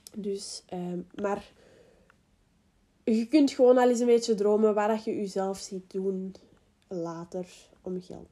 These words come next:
mee te verdienen. En als laatste,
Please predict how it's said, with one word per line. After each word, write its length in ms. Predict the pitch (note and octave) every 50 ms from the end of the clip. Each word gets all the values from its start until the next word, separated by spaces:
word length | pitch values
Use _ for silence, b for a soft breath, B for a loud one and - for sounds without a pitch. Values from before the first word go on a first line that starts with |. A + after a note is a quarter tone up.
| -
mee 80 | _ F#3
te 80 | - _
verdienen. 480 | - F3 F3 _ _ F#3 F3 F3+ F3+ - b b b b b b b b b b b b b _ _ _ -
En 100 | - A3+
als 180 | A3+ A3 A3 -
laatste, 580 | A3+ G#3+ G#3+ A#3 A#3+ - - - C4+ C4+ C4+